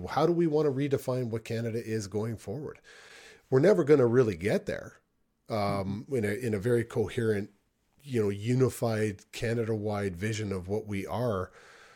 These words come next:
Speaker 1: But I think we can start to do stuff like that at a local level. And I think in it, what is family now? I mean, look at how badly family has been transformed into this gender ideology. Look at what Hollywood is doing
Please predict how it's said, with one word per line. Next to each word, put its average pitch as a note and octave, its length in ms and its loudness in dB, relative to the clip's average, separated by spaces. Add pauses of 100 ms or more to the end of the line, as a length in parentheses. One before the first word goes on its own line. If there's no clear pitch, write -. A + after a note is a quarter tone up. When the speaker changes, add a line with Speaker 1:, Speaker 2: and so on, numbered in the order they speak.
(440)
Speaker 1:
But A#2 200 2
I A2+ 80 2
think B2 260 -2
we C3 120 2
can A#2+ 180 2
start A#2 280 0
to A2+ 100 -4
do A2 220 -4
stuff - 360 -6
like G2+ 180 -6
that G2+ 300 -6
at G2+ 100 -8
a G2 60 -4
local G#2 420 -4
level. F#2+ 400 -4
And F#2 100 -2
I F#2+ 60 0
think A2 300 -4
in G#2 280 -2
it, - 160 -8
what B2 160 -2
is B2 140 2
family G#2 440 -2
now? D2+ 240 -6 (360)
I F#2+ 60 -8
mean, G2 180 0
look B2 160 0
at C#3 80 6
how A#2 140 0
badly F#2+ 480 -4
family F#2+ 400 -6
has F2 160 -6
been F2 160 -6
transformed F#2 640 -4
into F2 200 -4
this E2+ 200 -4
gender F2+ 440 0
ideology. F2+ 760 -2 (640)
Look A2 200 -2
at D3 80 6
what B2+ 160 2
Hollywood A#2 560 2
is F2+ 200 -6
doing F#2+ 500 -6